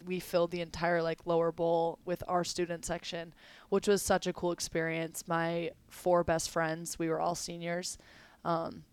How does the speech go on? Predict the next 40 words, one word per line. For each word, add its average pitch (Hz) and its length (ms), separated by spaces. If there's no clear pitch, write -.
and 185 120
we 180 120
got 170 200
to - 80
all 175 160
start 170 360
and 175 100
play 165 240
that 165 260
entire 165 400
game. 156 280
And 170 100
so 160 340
we 196 140
grew 180 180
up 165 120
playing 170 220
together, 160 360
which 160 160
was 160 100
a 160 60
really 160 200
cool 160 220
experience. 165 800
Um, 110 300
but, 180 340
yeah, 185 240
soccer, 196 520
we 196 120
went 185 180
far. 180 280
The 175 100
furthest 180 380
we 175 80
went 170 200
soccer 175 380
was, 175 180
like, 170 180
a 170 60
regional 180 720